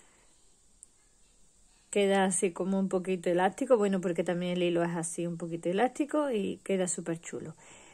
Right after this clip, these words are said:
Bueno, ¿qué os iba a decir? Eh, yo en principio iba a hacer una bufanda infinita. Esto iba a ser una bufanda infinita. Me gustaba así para luego darle un par de vueltas.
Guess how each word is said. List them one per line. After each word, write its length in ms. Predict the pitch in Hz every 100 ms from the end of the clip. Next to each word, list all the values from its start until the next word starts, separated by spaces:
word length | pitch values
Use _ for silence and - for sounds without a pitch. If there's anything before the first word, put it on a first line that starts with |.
| - _ _ _ - -
Bueno, 400 | 214 196 160 - _
¿qué 180 | 294 294
os 100 | 269
iba 760 | 277 262 233 226 - - 214 214
a 60 |
decir? 500 | 202 202 - 170 160 - _
Eh, 420 | 226 233 226 220 220
yo 60 |
en 140 | 294 277
principio 760 | 285 285 - 226 196 233 294 - - - - - - - -
iba 280 | - 254 247
a 80 |
hacer 500 | 233 - 220 247 277 -
una 300 | 233 240 247
bufanda 480 | 208 233 226 247
infinita. 720 | 294 262 208 180 175 165 151 - _ _ _ _
Esto 320 | 208 214 -
iba 340 | 208 196 190 190
a 60 |
ser 600 | 202 285 294 320 349 339 - _ - -
una 200 | 196 196
bufanda 440 | 185 170 214 233 262
infinita. 640 | 220 190 170 175 165 160 _ - - - - - -
Me 100 | 202
gustaba 460 | 175 170 196 170 175
así 340 | 180 285 285
para 300 | - 208 185
luego 260 | 180 175 180
darle 300 | 175 175 175
un 100 | 170
par 220 | 185 175
de 80 | 202
vueltas. 500 | 247 269 262 277